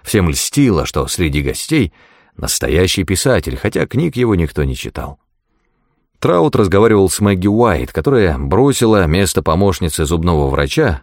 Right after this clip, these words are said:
чтобы создать домашнее гнездышко оптометристу. Она была очень хорошенькая. Последняя книга, которую она прочла, называлась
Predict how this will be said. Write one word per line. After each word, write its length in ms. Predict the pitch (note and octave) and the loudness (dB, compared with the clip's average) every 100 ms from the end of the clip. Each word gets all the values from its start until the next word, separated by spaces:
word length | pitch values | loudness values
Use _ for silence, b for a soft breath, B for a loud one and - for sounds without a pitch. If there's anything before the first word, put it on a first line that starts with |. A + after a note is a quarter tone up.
| _ | _
чтобы 320 | - - C#3+ | -6 -2 -2
создать 420 | - G2+ G2 B2+ F2+ | 0 0 2 0 2
домашнее 480 | G2 B2 - G2+ | 0 0 0 -2
гнездышко 640 | D#2+ D#2 F#2+ F2+ E2+ - D#2+ | 0 0 0 0 -2 -2 -4
оптометристу. 720 | - D#2 D2 C2+ - - - _ _ _ B B | -2 -4 -4 -6 -6 -10 -12 _ _ _ B B
Она 200 | - D#3 | -4 0
была 160 | A2+ A2+ | 0 0
очень 220 | - F2 | 0 -4
хорошенькая. 800 | - D#2+ D#2+ D2 C#2 B1 - - _ _ _ _ - | -2 -2 0 -2 -4 -8 -8 -14 _ _ _ _ -6
Последняя 560 | C2+ B2 D3+ G#2 F2 | -4 0 0 2 0
книга, 500 | - E2+ B2 G2 E2+ | 0 0 2 2 2
которую 400 | D2+ D2 F2 D#2 | 0 0 0 2
она 180 | D2 C#2 | 0 -2
прочла, 440 | C#2 C2+ - B2+ | -4 -4 -2 0
называлась 580 | G#2+ C2+ D2 E2 D#2 - | 0 -2 0 0 -2 -6